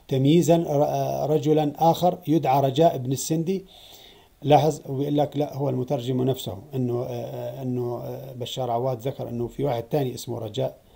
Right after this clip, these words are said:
لكن، آه، يعني ابن السندي بيقول لك لا، هو نفسه. لاحظ أبو حاتم الرازي بيقول لك أيضا إنه، آه، آه، ذكى، آه، زعم، معز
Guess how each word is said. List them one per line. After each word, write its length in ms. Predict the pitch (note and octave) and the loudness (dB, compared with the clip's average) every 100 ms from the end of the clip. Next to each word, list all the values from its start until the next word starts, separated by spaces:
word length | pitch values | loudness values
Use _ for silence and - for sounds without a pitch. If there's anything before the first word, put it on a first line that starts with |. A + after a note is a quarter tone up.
| - - _ - | -20 -20 _ -10
لكن، 500 | C3 B2 - A#2+ A#2 | -6 -6 -6 -8 -6
آه، 220 | A#2+ - | -10 -6
يعني 280 | B2+ A#2 A#2+ | -6 -4 -4
ابن 120 | A2+ | -6
السندي 300 | A2+ B2+ B2 | -8 -6 -6
بيقول 140 | A2+ | -6
لك 160 | A2+ - | -8 -8
لا، 160 | B2+ A#2+ | -8 -4
هو 260 | B2+ A#2+ - | -4 -4 -2
نفسه. 340 | A#2+ - F#2+ - _ - - | -4 -4 -14 -16 _ -20 -2
لاحظ 300 | - C3+ A#2 - | 2 2 0 0
أبو 180 | D3+ | 4
حاتم 520 | C#3+ D#3 F3+ E3+ B2+ C3 | 6 10 8 8 2 0
الرازي 520 | B2 C#3+ B2+ G#2 - - - | 6 8 8 2 -10 -14 -10
بيقول 200 | A#2 B2+ | -6 -4
لك 260 | - - | -6 -2
أيضا 360 | C3+ B2+ A#2 G#2 B2+ | 0 0 -2 -6 -8
إنه، 300 | A#2+ A#2+ G#2 - _ _ _ _ _ _ _ _ _ _ _ - - - - - - | -6 -6 -8 -16 _ _ _ _ _ _ _ _ _ _ _ -20 -20 -20 -20 -20 -8
آه، 460 | C3 B2 A#2+ A#2 A#2+ | 2 4 6 6 4
آه، 540 | B2 A#2+ A#2+ A#2 A#2+ | 0 -4 -4 -6 -6
ذكى، 320 | A#2 D3 D3+ | 4 4 4
آه، 200 | B2 B2 | 0 -2
زعم، 440 | A2 C3+ B2+ G#2+ - - - | 6 6 6 2 -2 -10 -6
معز 320 | A2+ A2 | -4 -4